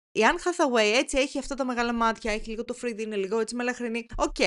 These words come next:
πες, πάει στο διάολο, κάπως. Και φοράει, η Anne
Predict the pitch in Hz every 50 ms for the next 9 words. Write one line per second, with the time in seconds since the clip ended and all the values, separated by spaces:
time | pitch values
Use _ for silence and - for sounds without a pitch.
0 | 170 196 254 - - 381 403 - _ - 427 415 - - 214 175 170 160 147 151
1 | 156 170 208 254 302 - - - - - _ - - 269 214 175 - 123 - -
2 | - _ _ _ _ _ - _ _ _ _ _ _ _ _ - - 269 262 262
3 | 277 262 254 254 294 349 359 277 - - 185 185 185 170 170 165 160 170 196